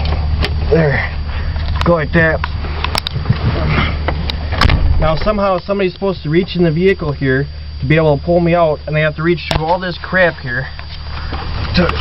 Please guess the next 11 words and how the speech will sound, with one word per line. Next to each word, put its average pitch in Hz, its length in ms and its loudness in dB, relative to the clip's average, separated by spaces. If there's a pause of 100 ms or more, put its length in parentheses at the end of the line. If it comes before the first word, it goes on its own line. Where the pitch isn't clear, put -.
get 175 160 2
down 175 240 4
here 175 300 4 (600)
and 170 160 2
grab 156 360 0
the 160 60 -6
seatbelts 165 680 2 (1300)
and 151 560 4
grab 156 220 2
me 147 140 2
out. 139 200 -2